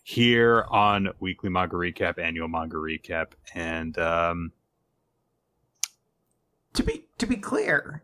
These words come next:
Speaker 2: it's,
Speaker 1: Yeah.
Speaker 2: it's not a you thing, per se. I'm just as bad at remembering things. If
Speaker 1: Yeah,
Speaker 2: Ninja,
Speaker 1: definitely.
Speaker 2: if Ninja didn't send me a list of the stuff that happened, I wouldn't know. It wouldn't happen. I'd have to go back and at least check, 'cause I, I, there was no way I'd actually remember this.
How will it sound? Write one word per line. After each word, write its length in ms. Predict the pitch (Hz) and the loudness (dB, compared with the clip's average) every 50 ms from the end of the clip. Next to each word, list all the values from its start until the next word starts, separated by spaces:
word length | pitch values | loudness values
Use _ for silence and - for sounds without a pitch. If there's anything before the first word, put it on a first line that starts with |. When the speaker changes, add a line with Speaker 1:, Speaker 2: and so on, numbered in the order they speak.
| _ - | _ 0
Speaker 2:
it's, 300 | 160 165 165 - - - | 0 0 2 0 0 2
Speaker 1:
Yeah. 160 | 147 170 175 | 4 4 4
Speaker 2:
it's 200 | 185 185 185 - | 4 2 2 0
not 260 | - 208 233 262 294 269 | 0 4 4 6 6 4
a 80 | 220 170 | 4 0
you 280 | 135 131 185 202 196 | 0 4 6 6 6
thing, 540 | 170 - - 139 113 101 104 120 143 139 - _ - - | 6 4 2 2 0 0 -4 -6 -8 -8 -10 _ -18 -2
per 200 | - 175 156 151 | 2 4 4 4
se. 380 | 139 - - 170 135 113 - - _ | 2 4 2 2 2 2 0 -2 _
I'm 420 | 147 175 233 294 294 269 240 196 - - - - 147 123 | 6 6 6 6 4 0 -6 -8 -12 -14 -14 -16 -14 -8
just 360 | 120 127 170 185 208 202 - - | 0 4 4 4 4 4 0 0
as 180 | 185 165 135 120 | 0 0 2 6
bad 280 | 165 165 165 165 156 | 6 8 8 8 6
at 100 | 147 - 131 | 4 0 -2
remembering 640 | 135 143 156 151 151 135 143 135 131 127 123 123 | 0 2 4 4 4 6 4 4 4 4 2 0
things. 460 | - - 131 123 117 113 110 107 - - - - - - _ - | 0 0 0 0 0 -2 -6 -10 -12 -16 -20 -20 -20 -20 _ 2
If 160 | 185 180 156 | 4 4 6
Speaker 1:
Yeah, 100 | 175 180 | 6 6
Speaker 2:
Ninja, 220 | 247 254 269 262 - | 6 6 4 4 6
Speaker 1:
definitely. 340 | 285 277 - 175 - 85 - - - - - - | 6 6 6 4 0 -2 -6 -12 -12 -6 2 4
Speaker 2:
if 240 | 233 233 233 - | 4 4 4 4
Ninja 340 | 247 254 294 330 330 302 302 | 4 6 6 6 4 4 6
didn't 260 | 262 262 269 254 240 | 6 6 4 4 2
send 580 | 175 - - - - 180 185 220 233 220 165 202 | 2 4 4 6 6 6 6 6 4 2 2 4
me 160 | 220 220 208 | 6 6 8
a 80 | 196 170 | 8 6
list 560 | 156 143 139 147 165 202 196 - - - - - | 6 6 6 6 6 6 4 2 -4 -6 0 0
of 180 | - 180 160 | 0 0 2
the 100 | - 185 | 0 -2
stuff 400 | 156 - - - - 170 - - | -2 0 2 4 4 4 4 2
that 180 | - 208 180 175 | 2 2 2 4
happened, 680 | - - 190 180 196 202 - - 254 - 277 320 - - - _ _ _ - - - - - _ _ _ _ _ | 4 6 6 6 6 4 4 2 2 4 4 2 2 0 -2 _ _ _ -20 -20 -20 -20 -20 _ _ _ _ _
I 80 | - 311 | 2 4
wouldn't 260 | 320 349 359 330 349 | 6 6 6 6 6
know. 400 | 359 320 320 339 320 269 - - - | 8 8 10 10 8 8 4 2 2
It 100 | 240 247 | 2 4
wouldn't 280 | 247 285 294 285 254 | 6 4 6 6 6
happen. 460 | 226 247 277 302 302 - - 185 165 | 6 6 6 6 4 4 2 4 6
I'd 100 | 165 180 | 4 4
have 220 | 165 - 214 208 208 | 6 4 2 2 2
to 60 | - | 0
go 140 | 180 208 202 | 2 2 6
back 260 | 175 196 196 190 - | 6 6 6 6 4
and 80 | 196 180 | 0 0
at 60 | 185 | 0
least 220 | 190 190 170 165 - | 0 0 0 0 2
check, 340 | - 196 170 151 127 - - | 4 4 4 4 2 2 2
'cause 160 | 143 151 147 | 2 4 6
I, 340 | 147 131 147 151 135 147 160 | 6 6 8 8 8 8 6
I, 120 | 160 156 156 | 6 4 2
there 180 | 143 156 175 170 | 4 6 6 6
was 160 | 170 160 147 | 6 6 6
no 220 | 165 175 185 180 | 6 6 6 6
way 260 | 170 170 160 151 143 | 6 6 4 4 2
I'd 60 | 139 139 | 2 2
actually 420 | 127 127 123 - - 135 131 120 117 | 2 2 0 -4 -4 -4 -2 0 0
remember 340 | 117 113 113 117 117 - 127 | 0 0 0 -2 -2 -2 -2
this. 320 | 113 120 117 117 - - | 0 0 0 0 -2 -6